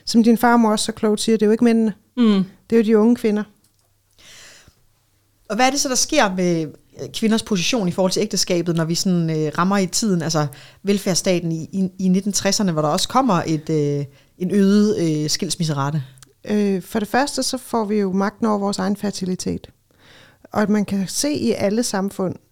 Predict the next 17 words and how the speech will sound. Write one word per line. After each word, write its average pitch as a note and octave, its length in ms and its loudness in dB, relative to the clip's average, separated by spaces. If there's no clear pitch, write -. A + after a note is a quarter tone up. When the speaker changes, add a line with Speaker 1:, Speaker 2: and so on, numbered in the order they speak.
Speaker 1:
at A3 160 -6
lige A3+ 100 -4
så B3 100 -4
snart A3+ 280 -2
kvinder A3+ 340 2
selv A3+ 300 2
har G#3+ 220 0
råderetten G3 500 0
over F#3+ 140 0
deres F#3 180 -2
egen F#3+ 240 -2
fertilitet, F#3 680 -4
så - 100 -8
stiger G#3 260 -2
velstanden E3 440 -4
i - 20 -6
samfundet. E3 480 -8